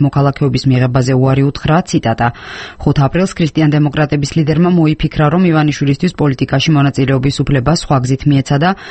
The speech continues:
კონსტიტუციაში ცვლილებების შეტანის იდეა წამოაყენა“, ნათქვამია რეზონანსში. ცვლილების მიხედვით, პარლამენტის წევრად შეიძლება აირჩიეს მოქალაქე ოცდაერთი წლიდან, რომელიც დაბადებულია საქართველოში, ათი წელი ცხოვრობს საქართველოში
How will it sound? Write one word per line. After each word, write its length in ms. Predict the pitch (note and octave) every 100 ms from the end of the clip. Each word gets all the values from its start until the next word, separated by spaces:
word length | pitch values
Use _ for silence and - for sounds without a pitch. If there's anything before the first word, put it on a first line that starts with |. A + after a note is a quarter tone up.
| - -
კონსტიტუციაში 760 | E3+ - C#3+ D3 - D3+ C3+ D#3+
ცვლილებების 480 | D3 C3+ C3 C#3 D#3+
შეტანის 420 | B2+ B2+ C#3 D3+
იდეა 240 | B2 B2+ A#2+
წამოაყენა“, 640 | C3 A#2+ A#2 A2+ A#2 A2+ A2 -
ნათქვამია 500 | C#3 - A#2 A#2 C3+
რეზონანსში. 480 | C3+ A#2+ A#2 B2 - - - - - - -
ცვლილების 380 | C3+ B2+ B2 B2+
მიხედვით, 340 | D3+ D3+ E3+ -
პარლამენტის 480 | E3+ D#3+ E3 D#3+ D#3
წევრად 240 | D#3+ E3+ G3
შეიძლება 380 | F3 D3 D3+ D3+ D#3
აირჩიეს 340 | D3+ - E3+ E3+
მოქალაქე 420 | D#3 E3+ D#3 - F3
ოცდაერთი 480 | D3+ D#3+ D3 C#3+ C#3
წლიდან, 260 | C3 D3 F#3 E3+
რომელიც 260 | C3+ C3 -
დაბადებულია 580 | B2+ C3+ C#3+ C3+ D3 D3+
საქართველოში, 680 | E3 D#3+ D#3 D#3 D#3 D#3 F#3
ათი 220 | D3 D3
წელი 220 | C3+ B2 -
ცხოვრობს 380 | C#3+ C3+ A#2+ D#3+
საქართველოში 540 | D3 E3 E3+ D#3 -